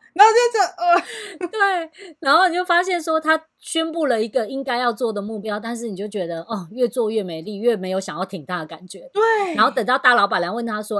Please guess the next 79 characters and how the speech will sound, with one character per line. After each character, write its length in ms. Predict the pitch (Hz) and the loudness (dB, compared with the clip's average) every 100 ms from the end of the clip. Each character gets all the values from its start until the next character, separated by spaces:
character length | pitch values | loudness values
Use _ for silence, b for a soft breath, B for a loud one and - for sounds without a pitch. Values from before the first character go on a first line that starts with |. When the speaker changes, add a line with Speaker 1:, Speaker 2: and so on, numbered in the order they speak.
| 233 | 0
Speaker 2:
：“哎， 140 | 302 | 0
你 160 | 285 220 | 0 0
宣 200 | 269 269 | 2 2
布 140 | 294 | 2
目 140 | 262 | 0
标 180 | 254 233 | 2 2
了 100 | 226 | 0
没？ 280 | 180 143 - | -4 -8 -8
啊， 120 | - 294 | -2 0
你 100 | 247 | 0
们 140 | 202 | -2
那 80 | 247 | -2
个 100 | 240 | -4
团 180 | 220 190 | -4 -2
队 160 | 247 | 0
是 140 | 214 220 | -2 -4
做 180 | 247 | -4
到 200 | 208 190 | 0 0
了 100 | 170 | -2
没？” 220 | 151 147 - | -6 -14 -16
Speaker 1:
对。 240 | 185 175 _ | -16 -16 _
Speaker 2:
啊， 100 | 247 | -2
然 120 | 247 202 | 0 2
后 160 | 240 | 2
嘞， 300 | 196 165 165 _ - | 2 0 -2 _ -8
他 120 | 277 | -2
可 140 | 277 | 0
能 160 | 202 190 | 0 -2
只 80 | 190 | -2
能 100 | 185 | 0
跟 140 | 240 | 0
大 140 | 233 | 2
老 100 | 196 | 2
板 160 | 185 175 | 0 -2
讲 160 | 160 156 | -6 -6
说 160 | 185 185 | -6 -6
：“啊， 220 | 208 208 - | -8 -10 -12
我， 140 | 196 202 | -14 -12
啊， 100 | 202 | -10
因， 240 | 202 190 - _ | -10 -10 -14 _
因， 220 | 202 202 | -14 -14
他 140 | 208 202 | -10 -8
们 100 | 196 | -6
就 240 | 214 196 | -6 -6
要 120 | 220 190 | -6 -6
做 140 | 196 | -6
不 80 | 160 | -10
做 240 | - 160 | -10 -10
的。” 140 | - - | -10 -6
Speaker 1:
对。 600 | 285 277 269 247 226 196 202 | 0 2 2 2 2 0 -2
Speaker 2:
然 120 | 226 | 0
后 100 | 247 | 2
变 220 | 254 226 | 2 0
成 100 | 202 | 0
是 300 | 202 226 196 | 0 0 0
没 140 | 185 | -2
有 100 | 214 | -4
办 220 | 190 220 208 | 0 -2 0
法 200 | 170 160 | -4 -4
去 160 | 233 220 | -4 -6
驱 400 | - 262 254 262 | -4 -2 0 2
动 280 | 277 247 | 4 4
所 260 | 226 202 220 | 2 -2 0
有 60 | 202 | 0
的 140 | 180 | 0
人 180 | 175 196 | 0 -2
一 60 | |
起 160 | 214 190 | -4 -8
去 400 | 156 214 202 180 - | -8 -8 -8 -10 -12
朝 240 | 165 175 | -8 -6
这 100 | 208 | -4
个 80 | 208 | -4
目 160 | 214 | -6
标 220 | 185 185 180 | -4 -4 -4
迈 180 | 185 | -6
进 220 | 165 196 156 | -6 -10 -10
的 80 | |
感 240 | 139 147 165 | -12 -14 -18
觉。 260 | - 190 | -20 -20